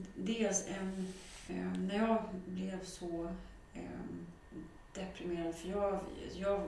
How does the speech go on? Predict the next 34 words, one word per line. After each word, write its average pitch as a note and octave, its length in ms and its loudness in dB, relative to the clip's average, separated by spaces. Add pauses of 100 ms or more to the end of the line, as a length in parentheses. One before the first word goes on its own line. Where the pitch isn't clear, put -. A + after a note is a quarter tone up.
var F#3 100 0
så F3+ 140 -4
pass E3+ 320 -6
att - 180 -6
jag, - 240 -2 (400)
jag A3 80 0
tyckte G#3+ 280 -2
inte G3 160 0
att - 60 -4
det G#3+ 60 -4
fanns G3+ 240 -4
så - 60 -8
stor G3+ 260 -2
mening F#3+ 300 2
med F#3+ 80 -2
att F#3+ 80 0
leva G3 240 2
överhuvudtaget. F#3+ 880 2 (680)
Eh, - 320 -2
och F#3+ 160 2
det G3 100 4
är G3+ 160 4
jätte-, F#3 360 2
alltså F#3 160 2
jag F#3+ 120 2
hade F3+ 140 2
två F3 220 -2 (100)
ba-, G#3 200 4
små F#3 200 4
barn, F3 480 6
men F3+ 100 0
jag, F3+ 180 2
jag, G3+ 120 4 (760)
jag, F#3 160 4